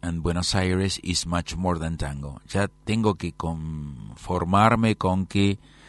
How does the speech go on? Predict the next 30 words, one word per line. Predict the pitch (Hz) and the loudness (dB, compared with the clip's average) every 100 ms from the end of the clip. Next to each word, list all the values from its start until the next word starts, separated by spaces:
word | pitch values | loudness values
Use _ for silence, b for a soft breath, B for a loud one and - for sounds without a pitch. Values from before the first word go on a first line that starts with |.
| B B - | B B -2
vayan | 85 82 80 | 0 2 0
a | |
las | 78 - | -2 -4
cataratas | 78 80 80 78 78 67 | -4 -2 -2 -2 -4 -4
del | 73 73 | -6 -4
Iguazú, | 76 76 78 98 101 101 90 | -2 -2 0 2 4 6 4
a | |
las | 78 71 - - - | 2 -4 -8 -14 -12
ruinas | 95 87 87 78 | -4 -2 -2 -2
de | 80 | -4
San | 80 80 | -4 -4
Ignacio, | 78 95 101 95 95 95 92 B B B B - | -2 0 0 0 2 4 2 B B B B -6
a | 78 | 0
Salta | 92 92 87 | 2 2 2
la | 80 78 | 2 4
Linda, | 101 98 92 92 92 92 b b b - | 2 2 2 2 2 0 b b b -4
a | 80 | 2
los | 78 | 2
viñedos | 87 87 92 87 78 | 4 4 6 6 4
de | 76 76 71 - b - | 0 -4 -6 -12 b -6
Mendoza, | 82 87 104 95 - 92 92 92 | 0 6 6 6 2 2 0 -2
a | 78 | -4
El | 80 | -4
Calafate, | - 78 76 101 95 - 95 95 b b | -2 -2 4 6 6 6 4 2 b b
a | - | -2
Ushuaia, | 82 - 104 95 90 92 95 b b - | 0 6 8 8 8 4 0 b b -4
que | 98 | 0
ya | 92 | 2
es | 78 | 2
bastante. | 76 - 55 53 - | -2 -6 -8 -10 -16